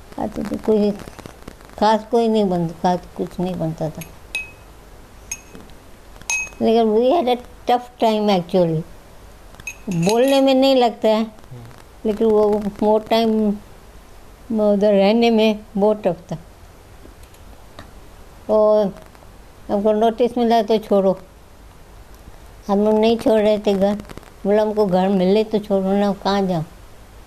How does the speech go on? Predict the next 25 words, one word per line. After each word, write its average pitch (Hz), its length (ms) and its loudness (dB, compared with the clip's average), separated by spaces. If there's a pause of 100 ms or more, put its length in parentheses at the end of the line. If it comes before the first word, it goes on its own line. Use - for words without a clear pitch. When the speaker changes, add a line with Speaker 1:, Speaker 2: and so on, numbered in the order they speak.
Speaker 1:
कहाँ 196 160 0
जाए 185 180 2
इतने 202 380 2
जने।" 175 300 0 (500)
और 180 60 -2
फिर 196 160 0
निवे-, 214 320 2
नाना 220 260 2
भी 220 180 2
मार, 196 380 -2 (840)
उसको 220 320 -2
देख 220 420 -2
के 233 260 2 (760)
हम 208 140 2
लोग 208 100 2
को 214 80 0
रहने 202 320 2
को 208 140 -8
time 196 260 0
मिला, 170 280 0 (600)
लेकिन 202 260 -4 (540)
no 208 120 2
lights, 175 460 -2 (1500)
no 233 200 4
lights। 220 540 0